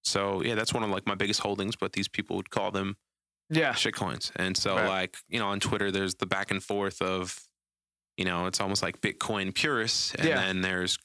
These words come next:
Speaker 1: crypto folks who kinda do both, and it's weird.
Speaker 2: It is.
Speaker 1: And then, like, you know, if you're gonna talk sideways, like, don't do that.
Speaker 2: Yeah.
Speaker 1: You know what I mean? You might
Speaker 2: Yeah.
Speaker 1: see me at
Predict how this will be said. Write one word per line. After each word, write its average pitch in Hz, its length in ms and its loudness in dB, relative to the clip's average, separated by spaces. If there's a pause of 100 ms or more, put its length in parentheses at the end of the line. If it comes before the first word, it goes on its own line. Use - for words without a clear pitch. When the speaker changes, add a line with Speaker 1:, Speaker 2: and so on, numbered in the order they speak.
Speaker 1:
crypto 104 320 0
folks 92 340 0
who 95 100 0
kinda 95 280 0
do 90 140 2
both, 101 380 -2
and 87 380 -2 (800)
it's - 160 0
weird. 101 300 2 (920)
Speaker 2:
It 131 120 4
is. 107 80 4
Speaker 1:
And 127 80 4
then, 123 160 2
like, 117 280 0 (120)
you 147 140 0
know, 123 240 0 (260)
if - 240 0
you're 147 80 2
gonna 123 120 2
talk 113 260 0
sideways, 107 500 2
like, 85 320 0 (2250)
don't 151 200 2
do 151 140 0
that. - 300 0 (200)
Speaker 2:
Yeah. 170 420 4
Speaker 1:
You 165 60 6
know 160 60 4
what 147 80 4
I 147 40 2
mean? 156 180 2
You 165 120 4
might 151 160 2
Speaker 2:
Yeah. 123 80 4
Speaker 1:
see 120 100 4
me 110 160 4
at 98 220 2